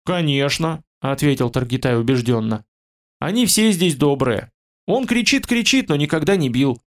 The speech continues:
И жена его добрая, всегда свежим борщом кормит. И кони здесь добрые, не лягаются.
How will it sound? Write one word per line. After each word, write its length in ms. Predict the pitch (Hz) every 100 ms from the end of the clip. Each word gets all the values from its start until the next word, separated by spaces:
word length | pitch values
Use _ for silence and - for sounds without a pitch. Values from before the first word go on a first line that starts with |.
| _ _ -
И 80 |
жена 380 | 175 208 165 143
его 180 | 139 139
добрая, 580 | 123 127 120 123 113 - -
всегда 440 | - 147 127 147
свежим 360 | 170 143 151 147
борщом 420 | 131 123 143 131
кормит. 420 | 120 127 117 113 - _ _
И 120 | - 226
кони 440 | - 208 208 190
здесь 280 | 143 165 147
добрые, 540 | 127 165 139 143 135
не 200 | 120 131
лягаются. 720 | 175 143 139 127 120 - 123